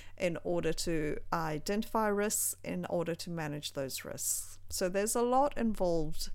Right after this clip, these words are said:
There's a lot of foundational knowledge involved. It's not about lists and tick boxes. That's not how you manage psychosocial risks or any other risks at all.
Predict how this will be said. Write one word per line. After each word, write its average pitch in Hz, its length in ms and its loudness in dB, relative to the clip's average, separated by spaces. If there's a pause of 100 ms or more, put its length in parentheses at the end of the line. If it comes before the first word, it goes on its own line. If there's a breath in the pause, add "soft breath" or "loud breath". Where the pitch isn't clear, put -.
(280 loud breath)
There's - 160 -2
a 208 60 6
lot 233 260 2
of 370 80 0
foundational 185 760 2
knowledge 165 760 0
involved. 143 540 -2
It's - 220 -4
not 226 200 0
about 190 720 0 (300)
lists - 800 2 (580 loud breath)
and 160 480 2 (140)
tick - 300 -2
boxes. - 580 -2
That's - 300 0
not 185 320 -2
how 175 120 -4
you 170 140 -2
manage 156 320 -2
psychosocial 156 760 -4
risks 165 240 -4
or - 140 -4
any 240 240 2
other 151 220 0
risks - 360 -2
at 147 140 -4
all. - 300 -4